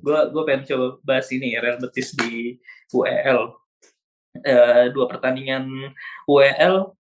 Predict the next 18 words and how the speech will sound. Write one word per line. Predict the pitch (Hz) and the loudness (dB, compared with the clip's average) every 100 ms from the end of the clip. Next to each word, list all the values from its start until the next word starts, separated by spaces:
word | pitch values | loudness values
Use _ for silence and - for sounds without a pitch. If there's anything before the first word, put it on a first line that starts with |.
| - | -2
Real | 131 | -2
Betis | 135 - - | -2 -12 -16
pertama | - - 135 131 | -8 -2 0 0
lawan | 120 123 127 127 135 _ _ _ _ - | 2 2 2 -2 -12 _ _ _ _ -2
Helsinki | 135 135 139 135 135 - 131 131 131 131 _ - | 0 0 -2 -6 -6 -2 0 0 -2 -10 _ -14
J | 131 127 123 | -2 0 2
K, | 165 175 180 _ - 220 - - | 0 0 -6 _ -10 -10 -10 -4
itu | 156 | -2
menang. | 131 123 143 185 185 | -2 0 0 0 -2
Terus | - 139 - | -4 -4 -2
yang | 131 | -2
kedua | 139 127 147 | 0 4 4
juga | 139 131 123 | 4 4 6
lawan, | 123 123 120 123 127 - | 6 6 4 0 -8 -10
apa, | - 170 175 _ _ _ _ _ - | -2 -2 -2 _ _ _ _ _ -4
Ludogorets | 151 147 139 135 147 156 | -2 2 2 2 0 -4
juga | - 131 123 | -8 -4 -4
menang. | 127 - | -6 -10